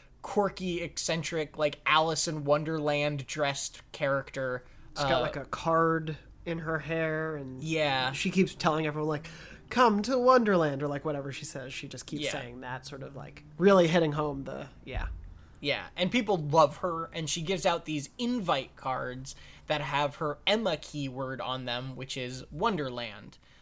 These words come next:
Speaker 1: uh, that will let you basically, like, add her as a friend, which is, like, also just a,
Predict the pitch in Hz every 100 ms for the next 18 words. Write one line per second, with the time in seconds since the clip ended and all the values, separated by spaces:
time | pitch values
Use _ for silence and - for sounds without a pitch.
0 | - 139 131 131 147 170 165 160 151 151
1 | 147 151 143 127 117 135 139 143 123 135
2 | 127 - - 127 135 147 - - - 180
3 | 208 190 208 190 190 208 - 262 214 196
4 | 180